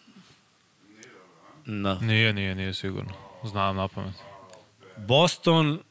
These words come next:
Speaker 1: Pero, sram te bilo.
Speaker 2: Sram te bilo, Pero.
Speaker 1: Eto,
Speaker 2: Eto.
Speaker 1: ništa. Nema, ne da nema albuma, nema ni
Speaker 2: Nema ni
Speaker 1: mixtape-a za
Speaker 2: nema
Speaker 1: tebe.
Speaker 2: ni nadimka, vez.
Speaker 1: <laughs> Sve ti brišem.
Speaker 2: Kako možeš, kaži mu.
Speaker 1: A, Brooklyn Netsi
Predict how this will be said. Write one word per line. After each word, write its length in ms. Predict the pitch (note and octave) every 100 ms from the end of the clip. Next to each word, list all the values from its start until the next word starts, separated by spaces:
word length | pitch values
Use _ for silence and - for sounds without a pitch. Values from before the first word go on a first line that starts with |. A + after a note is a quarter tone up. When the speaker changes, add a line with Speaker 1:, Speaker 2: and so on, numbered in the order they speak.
| _
Speaker 1:
Pero, 320 | - G2 F#2 F2
sram 280 | - G2
te 60 | F#2
bilo. 100 | -
Speaker 2:
Sram 360 | - A2 G#2+ G2
te 120 | -
bilo, 220 | - - -
Pero. 140 | -
Speaker 1:
Eto, 280 | A2 - - - -
Speaker 2:
Eto. 180 | G2+
Speaker 1:
ništa. 320 | F#2+ - - - -
Nema, 380 | A#2+ A2+ G#2+ G#2+
ne 160 | - B2
da 80 | C3
nema 220 | C#3 C#3+
albuma, 340 | D3 C#3 C3+ E2+
nema 180 | A2
ni 60 | G#2+
Speaker 2:
Nema 160 | A#2+ B2
ni 0 |
Speaker 1:
mixtape-a 580 | A#2+ A2+ C#3+ C#3+ - G2
za 80 |
Speaker 2:
nema 140 | A2+ A2+
Speaker 1:
tebe. 120 | A2+
Speaker 2:
ni 120 | A#2
nadimka, 460 | A#2 A#2 B2 B2 -
vez. 300 | D#2+ - - - - - - -
Speaker 1:
<laughs> 600 | - - - - - - -
Sve 260 | - D3+
ti 160 | C#3+ A#2+
brišem. 360 | G2+ F#2+ - - - - _ _ - _ _ _ _ - - - - - - -
Speaker 2:
Kako 320 | - A2 G2+
možeš, 260 | A#2 C3 C3
kaži 340 | - A2 G#2+ A2
mu. 200 | F#2+ F#2 - -
Speaker 1:
A, 600 | A2 G#2+ G#2 G#2 G#2 G#2+ -
Brooklyn 520 | A#2+ G#2+ C3 D3 D3+ C3+
Netsi 520 | B2+ A#2+ - -